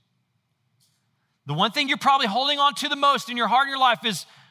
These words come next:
what do people go-, what are people gonna think about me? Reputation. If I really start truly following after Christ in my heart and my life,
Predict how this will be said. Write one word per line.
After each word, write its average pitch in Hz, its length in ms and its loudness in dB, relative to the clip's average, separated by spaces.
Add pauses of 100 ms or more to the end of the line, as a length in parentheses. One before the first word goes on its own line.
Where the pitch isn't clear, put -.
what 226 180 2
do 320 100 -8
people 285 380 0
go-, 262 180 2
what 254 160 2
are 339 60 -2
people 302 240 -2
gonna 285 160 0
think 294 220 -2
about 233 220 2
me? 147 220 -6 (300)
Reputation. 139 580 -10 (800)
If 180 140 0
I 262 200 2
really 294 220 0
start 277 440 2
truly 254 580 -4 (240)
following 277 520 0
after 269 200 -2
Christ 247 320 -2
in 226 60 -12
my 214 100 -2
heart 226 140 0
and 233 60 -6
my 233 60 -2
life, 180 400 -2